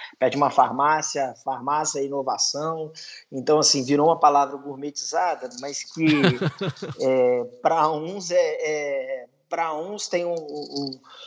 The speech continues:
uma visão um pouco distorcida e outros também, é, dão uma complexidade muito maior pra inovação do que ela é, né?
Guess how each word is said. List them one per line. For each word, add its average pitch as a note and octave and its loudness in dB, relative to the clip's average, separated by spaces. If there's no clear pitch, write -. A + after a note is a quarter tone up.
uma C3+ 4
visão C#3+ 4
um D#3 -4
pouco D#3 0
distorcida F3 -4
e F#3+ 0
outros F3+ 0
também, D#3+ 0
é, C#3 0
dão B2 0
uma D#3+ 0
complexidade D#3 0
muito D#3 -8
maior D3 4
pra C#3+ -4
inovação C3+ -4
do - -20
que E3 -6
ela E3+ 0
é, A#2+ -4
né? D3+ -12